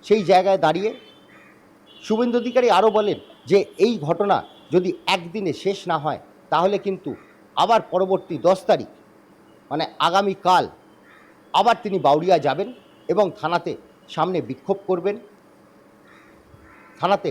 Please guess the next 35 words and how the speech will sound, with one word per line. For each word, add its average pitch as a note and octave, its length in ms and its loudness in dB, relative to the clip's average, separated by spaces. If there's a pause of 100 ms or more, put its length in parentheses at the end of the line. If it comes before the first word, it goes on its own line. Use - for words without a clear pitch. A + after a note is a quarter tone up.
ডেপুটেশন F3+ 480 -2
দেবেন F#3+ 240 -4 (160)
এবং G#3+ 160 0 (200)
আরও G#3 140 2
যা D#3+ 140 2 (100)
যা F#3+ 100 4 (580)
তার D#3 160 2 (1160)
প্রোগ্রাম G3 320 2
রয়েছে F#3 300 -2
সেগুলো F3 320 -4
তিনি F3 200 -4
করবেন G3 400 -4
বলে D#3 200 -4 (280)
সাংবাদিক E3+ 480 -2
সম্মেলনে D#3 500 -4 (120)
তিনি D3+ 160 -4 (200)
সাংবাদিকদের D3+ 640 -4
জানান। C3 260 -6 (540)
তবে G#3+ 140 2 (100)
সবথেকে A#3+ 460 -2
বড় F#3+ 120 2 (100)
প্রশ্ন G3 200 -6 (120)
উঠছে - 220 -12
যে G3+ 100 -4 (100)
সাংবাদিকদের, F3 560 -4 (500)
তারা F3+ 200 4
কি G#3+ 60 -8 (100)
সাংবাদিকতা F3+ 520 -2 (100)
করবে C#3 220 -4
না, F#3 100 -8 (400)
তারা G3 180 2
কি A3 80 -10 (100)
খবর E3+ 260 2 (800)
করবে E3 260 0
না? D3+ 120 -4